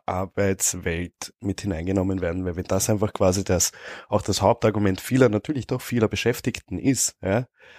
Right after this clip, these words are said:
dann müssen Arbeitgeber, Arbeitgeberinnen auch in diese Richtung ein wenig umdenken, dass sie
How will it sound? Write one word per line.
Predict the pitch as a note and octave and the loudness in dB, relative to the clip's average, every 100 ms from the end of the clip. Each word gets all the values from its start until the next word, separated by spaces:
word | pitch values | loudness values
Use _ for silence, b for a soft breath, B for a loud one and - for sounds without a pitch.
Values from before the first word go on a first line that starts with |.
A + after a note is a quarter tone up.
| B B B _ | B B B _
dann | G#2 G#2 G#2+ G#2+ | 4 6 4 4
müssen | G#2+ A2 A2+ | 4 2 2
Arbeitgeber, | E2+ F#2+ G#2 - - F#2+ G2+ A2 | 2 2 0 -4 -6 0 2 4
Arbeitgeberinnen | G2 G2+ - F#2+ G2+ G#2+ G#2 E2+ | 2 0 -2 -2 0 2 2 0
auch | E2+ F#2+ | -4 -6
in | G2+ | -6
diese | G2+ G#2 | -6 -8
Richtung | G2 - G2 | -10 -6 -4
ein | F#2+ | -2
wenig | F#2+ F#2 - | -2 -6 -4
umdenken, | F#2+ A2 G#2+ G2 - | -4 0 0 -2 -6
dass | G#2 G2 - | -6 -4 -2
sie | G2 G2+ G2 G2 | 0 0 0 -2